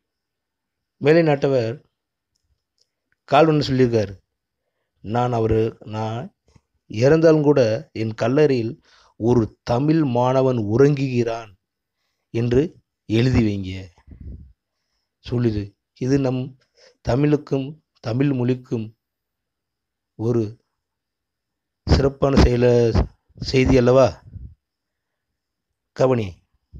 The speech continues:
அடுத்த பத்திய கவனி.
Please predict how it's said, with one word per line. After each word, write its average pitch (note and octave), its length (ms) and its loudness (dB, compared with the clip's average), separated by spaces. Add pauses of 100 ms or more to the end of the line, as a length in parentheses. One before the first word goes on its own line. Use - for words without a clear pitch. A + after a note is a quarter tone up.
(1500)
அடுத்த B2 300 -2
பத்திய G#2+ 320 -4
கவனி. F2+ 300 -10